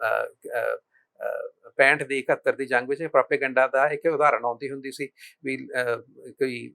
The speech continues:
ਬਜ਼ੁਰਗ ਲੇਡੀ, ਇੱਕ ਸਾਡੇ ਇਲਾਕੇ ਵਿੱਚ, ਮੈਂ ਜਿੱਥੇ ਰਹਿੰਦਾ ਹਾਂ, ਉਸ ਇਲਾਕੇ ਦੇ ਵਿੱਚ ਇਹ ਕਿਹਾ ਗਿਆ ਸੀ ਵੀ ਉੱਥੇ ਬਜ਼ੁਰਗ ਲੇਡੀ ਫੜੀ ਗਈ, ਅਹ, ਅਹ, ਬਜ਼ੁਰਗ ਲੇਡੀ ਇਹ ਗੱਲ ਕਹਿੰਦੀ ਸੀ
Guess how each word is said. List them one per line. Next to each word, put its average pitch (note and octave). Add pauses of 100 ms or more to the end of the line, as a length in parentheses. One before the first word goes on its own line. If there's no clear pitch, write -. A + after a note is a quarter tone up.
(140)
ਬਜ਼ੁਰਗ C#3
ਲੇਡੀ, C3
ਇੱਕ -
ਸਾਡੇ C3
ਇਲਾਕੇ B2
ਵਿੱਚ, A#2+
ਮੈਂ A#2+
ਜਿੱਥੇ A2+
ਰਹਿੰਦਾ A#2+
ਹਾਂ, F#2 (440)
ਉਸ C#3
ਇਲਾਕੇ C#3
ਦੇ C#3+
ਵਿੱਚ C3 (340)
ਇਹ D3
ਕਿਹਾ C#3+
ਗਿਆ D3
ਸੀ -
ਵੀ D#3
ਉੱਥੇ D#3
ਬਜ਼ੁਰਗ C3
ਲੇਡੀ B2+
ਫੜੀ B2
ਗਈ, C3+
ਅਹ, B2+
ਅਹ, C3
ਬਜ਼ੁਰਗ D#3
ਲੇਡੀ C#3+
ਇਹ F3+
ਗੱਲ D#3
ਕਹਿੰਦੀ D3
ਸੀ F#3